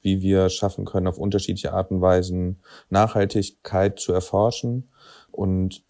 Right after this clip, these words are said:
ich glaube, dass wir generell sehr viele Produkte neu denken müssen. Und da gehören natürlich auch Produkte wie das Konfetti dazu. Und wie wir gerade auch mit Gestaltung einen positiven Ein-, Einfluss auf unsere, auf unsere Umwelt haben.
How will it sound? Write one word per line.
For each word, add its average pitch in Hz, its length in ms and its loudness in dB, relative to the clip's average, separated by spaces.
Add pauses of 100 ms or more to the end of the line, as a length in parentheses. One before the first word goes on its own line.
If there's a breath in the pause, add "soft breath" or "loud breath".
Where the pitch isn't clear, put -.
ich - 160 -12
glaube, 98 260 4
dass 92 180 0
wir 98 80 0
generell 95 600 2
sehr 101 280 2
viele 104 600 2
Produkte 95 480 -2
neu 98 240 2
denken 104 380 -2
müssen. 107 460 -4 (420 loud breath)
Und 95 260 -2
da 98 140 6
gehören 101 300 4
natürlich 98 500 -2
auch - 420 0
Produkte 101 400 -2
wie 101 60 0
das 98 160 2
Konfetti 107 400 -2
dazu. 98 600 -2 (760)
Und 98 320 0
wie 101 140 0
wir 95 320 0
gerade 107 320 4
auch - 180 -2
mit 95 140 -4
Gestaltung 98 460 -2
einen 95 120 -4
positiven 98 560 -2
Ein-, 92 440 -4 (300 loud breath)
Einfluss 101 520 0
auf - 180 -6
unsere, 92 920 -2
auf - 160 -10
unsere 95 240 -2
Umwelt 98 360 0
haben. 95 380 -6